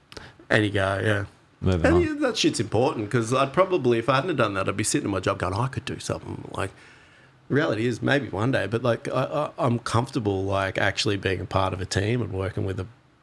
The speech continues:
Speaker 1: bigger bunch of crew at different points in my life. And I
Speaker 2: Yeah,
Speaker 1: kinda
Speaker 2: yeah.
Speaker 1: thrive in that zone of
Speaker 2: Yeah.
Speaker 1: bouncing off crew. And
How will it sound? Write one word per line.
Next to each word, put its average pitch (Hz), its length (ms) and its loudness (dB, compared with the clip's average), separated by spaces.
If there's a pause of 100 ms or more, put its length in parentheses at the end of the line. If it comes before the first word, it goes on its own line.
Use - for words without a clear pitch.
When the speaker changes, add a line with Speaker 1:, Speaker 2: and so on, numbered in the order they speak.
(160)
Speaker 1:
bigger 101 240 2
bunch 104 380 0
of 113 80 -2
crew 127 340 0
at - 100 -2
different - 300 -6
points 101 240 0
in 107 60 -4
my 98 100 0
life. 98 380 0
And 120 100 4
I 127 80 6
Speaker 2:
Yeah, 120 120 4
Speaker 1:
kinda 143 180 4
Speaker 2:
yeah. 67 60 -2
Speaker 1:
thrive 110 380 0
in 104 100 0
that 98 220 -2
zone 98 360 2
of 95 120 -2
Speaker 2:
Yeah. 90 280 4
Speaker 1:
bouncing 104 200 -2
off 110 220 -4
crew. 104 220 4
And 101 140 -4